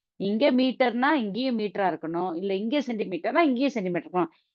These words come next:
எது எப்படி கன்வென்ஷன் மாத்துறதுன்னு சொல்லி நம்ம லோயர் கிளாஸ்ல நல்லா படிச்சிருக்கோம். So, அதை நல்லா பேசிக்கா தெரிஞ்சு வச்சுக்கோங்க. ஃபர்ஸ்ட் விஷயம்.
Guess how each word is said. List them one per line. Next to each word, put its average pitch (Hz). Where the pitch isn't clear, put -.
எது 214
எப்படி 233
கன்வென்ஷன் 214
மாத்துறதுன்னு 196
சொல்லி 240
நம்ம 269
லோயர் 180
கிளாஸ்ல 185
நல்லா 175
படிச்சிருக்கோம். 185
So, 214
அதை 202
நல்லா 196
பேசிக்கா 180
தெரிஞ்சு 180
வச்சுக்கோங்க. 165
ஃபர்ஸ்ட் 214
விஷயம். 160